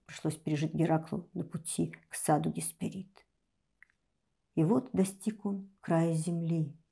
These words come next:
где стоял великий титан Атлас.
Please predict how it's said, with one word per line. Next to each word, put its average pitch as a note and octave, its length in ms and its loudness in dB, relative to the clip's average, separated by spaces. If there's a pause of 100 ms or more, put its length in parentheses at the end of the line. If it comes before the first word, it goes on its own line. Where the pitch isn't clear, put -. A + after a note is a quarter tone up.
(520)
где D3 180 0
стоял F3 580 0 (1300)
великий D#3 520 2
титан - 600 -4 (120)
Атлас. - 800 -10